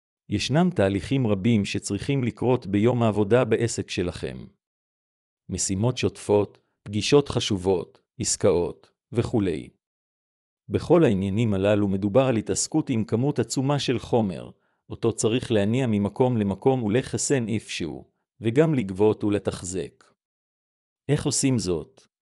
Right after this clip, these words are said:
בעזרתם של שירותי מחשוב לעסקים שיאפשרו לכם לאחסן ולגבות חומרים במגוון צורות. בואו נסתכל על כמה מהם. מחשוב ענן.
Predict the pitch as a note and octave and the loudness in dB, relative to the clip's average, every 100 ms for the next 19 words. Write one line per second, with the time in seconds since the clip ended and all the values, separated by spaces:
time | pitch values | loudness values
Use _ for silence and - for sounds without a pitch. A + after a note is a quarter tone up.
0 | _ _ _ _ _ _ _ - G#2 F2+ | _ _ _ _ _ _ _ -4 -2 0
1 | G2+ G2 B2+ C#3 - F2+ - F#2 F2 - | -2 2 2 2 0 -2 0 -4 -4 0
2 | A#2+ G#2+ G2+ - C#3+ A#2 G#2 F#2+ - - | 2 2 0 0 0 2 2 2 -2 -2
3 | C#3 B2+ A2 G2 - - C3 B2+ - C3+ | -2 0 2 0 0 -2 0 0 0 0
4 | A2+ G2+ A#2 - C3+ B2 G#2+ G2 G2+ C#3 | 0 0 -2 -2 -2 0 0 0 0 0
5 | A#2 G#2+ G2 A2+ D#3 C#3+ A2 G#2+ G2+ B2+ | 0 0 0 0 -2 0 0 0 0 -2
6 | A#2+ - G2 D2+ - _ _ _ _ _ | -2 -4 -4 -4 -8 _ _ _ _ _
7 | _ _ _ _ _ _ G#2+ C#3+ B2+ G2 | _ _ _ _ _ _ 2 4 4 0
8 | - - C#3 C#3 G#2 - - B2 A2+ F2+ | -4 0 2 2 0 0 0 2 2 0
9 | D#2 B1+ A#1+ - _ _ _ _ _ _ | -4 -8 -14 -20 _ _ _ _ _ _
10 | _ _ _ - A2+ A#2+ - D3 C3 G#2+ | _ _ _ -6 -4 -2 2 2 2 0
11 | E2 C2+ | -2 -8